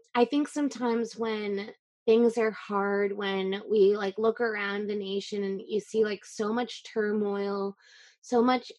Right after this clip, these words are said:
angst, um, people suffering in all different ways, the church is, like, trying to get its identity worked out right now.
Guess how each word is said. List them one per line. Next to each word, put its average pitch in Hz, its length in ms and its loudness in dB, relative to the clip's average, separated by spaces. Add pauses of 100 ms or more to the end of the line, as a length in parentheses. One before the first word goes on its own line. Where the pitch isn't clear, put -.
angst, 220 680 0
um, 190 400 -4
people 254 340 -2
suffering 226 580 0
in 196 100 0
all 220 240 0
different 226 420 -6
ways, 196 720 -2 (400)
the 214 80 0
church 277 420 -4
is, 233 180 -4
like, 208 240 -6
trying 226 340 -2
to 233 100 -4
get 214 160 -2
its 208 160 -4
identity 208 800 -2 (140)
worked 214 340 -2
out 208 240 -2
right 208 240 -4
now. 208 480 -4